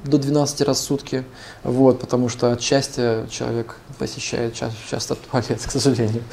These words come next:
Но это такой вариант патологического выброса, э, только при таких заболеваниях.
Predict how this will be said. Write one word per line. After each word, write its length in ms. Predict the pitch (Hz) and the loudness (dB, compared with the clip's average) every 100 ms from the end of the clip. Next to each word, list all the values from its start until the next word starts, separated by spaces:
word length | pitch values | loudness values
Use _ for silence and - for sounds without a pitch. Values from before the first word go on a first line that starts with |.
| - - - | -6 -6 6
Но 100 | 147 | 10
это 120 | 180 | 10
такой 220 | 185 196 | 10 10
вариант 260 | 156 175 180 | 12 12 10
патологического 680 | 165 170 170 175 - - 123 | 10 10 10 8 4 4 8
выброса, 560 | 127 208 165 - 120 113 - - | 10 10 8 6 4 2 -8 -6
э, 640 | - 117 117 117 113 113 110 110 | 2 4 6 8 8 8 6 6
только 180 | 143 147 | 6 6
при 140 | 131 | 2
таких 220 | 123 147 | 2 4
заболеваниях. 680 | 123 127 135 139 120 107 | 4 6 10 10 10 4